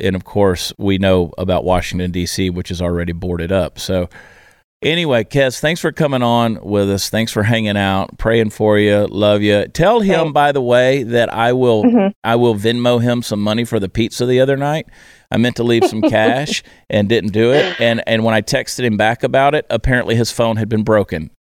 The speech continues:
Speaker 1: at that point in time, thanks to the riots.
Speaker 2: Oh my gosh.
Speaker 1: So
Speaker 2: Well,
Speaker 1: <laughs>
Speaker 2: all right.
Speaker 1: I'll hit him up on Instagram.
Speaker 2: Well, I'll let him know.
Speaker 1: Yeah, let him
Speaker 2: All
Speaker 1: know.
Speaker 2: right.
Speaker 1: I love you. You're my favorite person on the planet. And, uh, thank God for you, Kez. Thanks for coming on.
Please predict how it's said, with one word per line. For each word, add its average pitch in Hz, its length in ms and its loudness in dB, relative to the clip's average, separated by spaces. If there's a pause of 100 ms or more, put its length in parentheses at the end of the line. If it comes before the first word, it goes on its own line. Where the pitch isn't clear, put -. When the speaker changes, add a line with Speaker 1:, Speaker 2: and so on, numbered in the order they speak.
Speaker 1:
at 98 180 -2
that 87 200 0
point 82 220 -2
in 90 40 -4
time, 87 460 -4 (160)
thanks - 260 -4
to 101 80 -2
the 92 100 0
riots. 85 360 0
Speaker 2:
Oh 233 360 0
my 185 220 -18 (100)
gosh. 202 380 -8
Speaker 1:
So 190 300 2
Speaker 2:
Well, 185 360 0 (360)
Speaker 1:
<laughs> - 400 -8 (800)
Speaker 2:
all 208 140 2
right. 180 200 0
Speaker 1:
I'll 151 120 2
hit 180 160 0
him 160 140 0
up 143 140 -2
on 131 80 0
Instagram. 110 120 2
Speaker 2:
Well, 226 340 2
I'll 247 180 2
let 240 160 4
him 233 140 2
know. 190 340 0 (100)
Speaker 1:
Yeah, 107 320 2
let 117 200 -4
him 185 60 0
Speaker 2:
All 190 60 4
Speaker 1:
know. 190 60 4
Speaker 2:
right. 170 240 2 (300)
Speaker 1:
I 135 180 -2
love 143 280 2
you. 143 80 0
You're 123 200 -2
my 117 100 0
favorite 131 300 -2
person 117 300 -2
on 110 120 0
the 101 60 -2
planet. 113 500 0 (360)
And, 110 420 0
uh, 98 340 0 (540)
thank 127 200 -2
God 110 260 2
for 110 200 2
you, 98 100 0
Kez. 95 360 0
Thanks 120 180 -4
for 117 80 -8
coming 107 280 -2
on. 98 200 -2